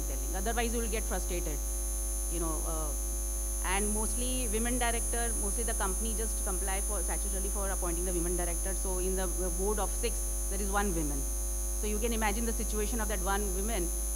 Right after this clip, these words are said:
when I want to get my voice heard, how much hard work I have to do. Otherwise, if you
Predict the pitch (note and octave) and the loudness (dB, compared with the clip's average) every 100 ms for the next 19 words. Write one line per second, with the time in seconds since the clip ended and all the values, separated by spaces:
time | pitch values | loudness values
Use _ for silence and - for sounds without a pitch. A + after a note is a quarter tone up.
0 | - F#3+ G#3 G#3+ G3 G#3 G3+ G3+ A3 G3+ | -2 0 0 0 0 2 0 0 0 0
1 | G3 G#3 F#3+ F#3+ G3+ - G3+ G3+ D3+ - | 0 0 0 0 0 0 2 2 0 -2
2 | - - - - - G#3 A3+ - F#3+ F#3+ | -2 -2 -2 -2 0 2 2 2 2 2
3 | G3+ G3 E3+ D3+ D3+ D3+ - - - - | 2 2 0 0 0 -2 -2 -2 -2 -2
4 | - - - - - - - - - - | -2 -2 -2 -2 -2 -2 -2 -2 -2 -2
5 | - - - - F3 A3+ A3+ A#3 A#3+ - | -2 -2 -2 0 0 2 4 4 2 2
6 | - - A3+ - A3+ A#3 A3+ | 0 0 0 2 2 2 0